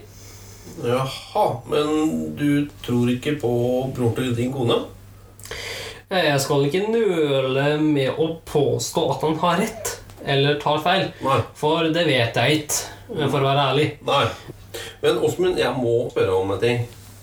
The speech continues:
Speaker 1: Eh, hvor mange venner har du egentlig?
Speaker 2: Jeg har en guttegjeng på, eh, tre-fire stykk som jeg henger med tett og ofte her i, eh, Trøndelagen.
Speaker 1: Ja.
Speaker 2: Eh, <clears throat>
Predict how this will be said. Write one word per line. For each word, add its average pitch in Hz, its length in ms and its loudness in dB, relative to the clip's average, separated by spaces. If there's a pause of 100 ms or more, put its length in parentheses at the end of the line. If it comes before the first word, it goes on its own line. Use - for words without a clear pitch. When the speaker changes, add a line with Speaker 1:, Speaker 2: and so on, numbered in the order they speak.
(140)
Speaker 1:
Eh, 110 320 0 (400)
hvor 143 220 -2
mange 143 240 0
venner 117 380 0
har 98 140 0
du 90 80 -2
egentlig? 120 300 0 (640)
Speaker 2:
Jeg 392 180 0
har 139 280 2
en 160 260 2
guttegjeng 135 680 2 (220)
på, 135 180 -2 (200)
eh, 143 200 2 (120)
tre-fire 131 960 2
stykk - 540 -2
som 139 260 -2
jeg 143 160 4
henger 123 340 2
med 143 440 2
tett 120 200 0
og 143 140 4
ofte - 260 -2
her 127 260 2
i, 139 140 2 (120)
eh, 139 720 2
Trøndelagen. 123 680 2
Speaker 1:
Ja. 131 220 0 (680)
Speaker 2:
Eh, 160 380 0 (600)
<clears throat> - 100 -12